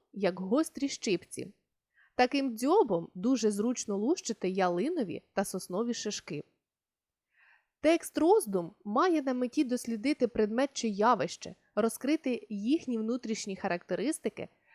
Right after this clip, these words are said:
шляхом аргументації, шляхом пояснення. У нашому ж тексті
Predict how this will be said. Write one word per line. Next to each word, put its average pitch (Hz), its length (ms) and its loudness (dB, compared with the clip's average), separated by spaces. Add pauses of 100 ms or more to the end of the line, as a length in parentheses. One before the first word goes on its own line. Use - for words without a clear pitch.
(140)
шляхом 285 600 0
аргументації, 269 1120 0
шляхом 233 500 0
пояснення. 196 760 0 (580)
У 254 140 -2
нашому 339 500 2
ж - 100 -10
тексті - 440 0